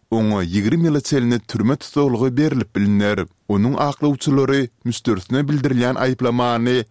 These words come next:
tötänlikden adam öldürmek bilen çalsyrylmagyny soradylar. Bu iş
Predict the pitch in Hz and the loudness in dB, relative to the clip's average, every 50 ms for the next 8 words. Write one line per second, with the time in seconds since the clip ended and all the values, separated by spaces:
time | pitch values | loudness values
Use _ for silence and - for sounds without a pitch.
0 | _ _ - 139 123 - 143 131 117 101 98 92 - - 151 151 139 - 131 110 | _ _ -2 -2 -2 0 0 0 0 0 -2 -4 -4 -2 -2 -2 -2 0 -2 0
1 | 101 95 104 127 135 131 120 110 107 98 92 92 87 - - _ _ _ - - | 0 -2 -2 -2 -2 -2 -2 -2 -2 0 0 -2 -4 -6 -10 _ _ _ -6 -2
2 | 101 98 107 113 123 120 - 139 135 135 - - 147 143 143 139 139 143 147 147 | 0 0 0 0 -2 -4 -4 -4 -4 -4 -2 -2 -2 0 0 0 0 0 0 0
3 | 151 143 127 - 104 95 95 98 98 92 98 101 101 104 104 104 95 80 - _ | 0 0 -2 -2 -2 -2 0 0 -2 -2 0 0 0 0 0 -2 -2 -6 -10 _
4 | _ _ - - 107 123 135 117 113 101 90 - - | _ _ -8 -2 0 0 2 2 2 0 0 -2 -6